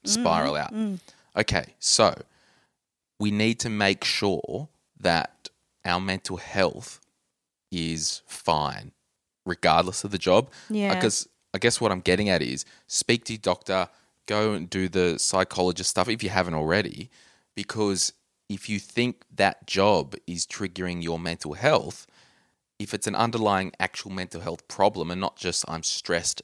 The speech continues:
Speaker 1: being a barista," the mental health issues can follow you because it's actually you with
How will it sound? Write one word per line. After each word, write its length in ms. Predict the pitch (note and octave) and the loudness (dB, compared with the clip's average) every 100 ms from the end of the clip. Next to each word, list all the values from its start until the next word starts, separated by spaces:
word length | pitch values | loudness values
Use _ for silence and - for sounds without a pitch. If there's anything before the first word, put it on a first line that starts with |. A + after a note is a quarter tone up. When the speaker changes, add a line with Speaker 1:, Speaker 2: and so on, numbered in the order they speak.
| - | -6
Speaker 1:
being 240 | E2+ D#2+ | -4 -4
a 40 | D2+ | -6
barista," 680 | D#2 F2+ B2+ - - G#2 - - - - _ - | -4 0 2 0 -2 -6 -8 -18 -20 -20 _ -8
the 60 | |
mental 480 | F#2+ F#2 G2+ G2 F#2+ | -6 -2 -2 -2 -6
health 420 | - F2 E2 - - | -2 -4 -4 -10 -8
issues 360 | F#2 - E2 - | -6 -4 -6 -6
can 240 | - E2 | -8 -10
follow 280 | - C#3+ D#3 | 2 6 6
you 200 | F#2 D2 | 4 -4
because 320 | E2+ - F#2 | -10 -6 -8
it's 140 | E2 - | -4 -2
actually 340 | E2+ - F2 | -2 -4 -10
you 320 | E2 F2+ G#2+ D#2 | -4 -2 -2 -2
with 440 | D#2+ D2+ - - | -2 -2 -8 -20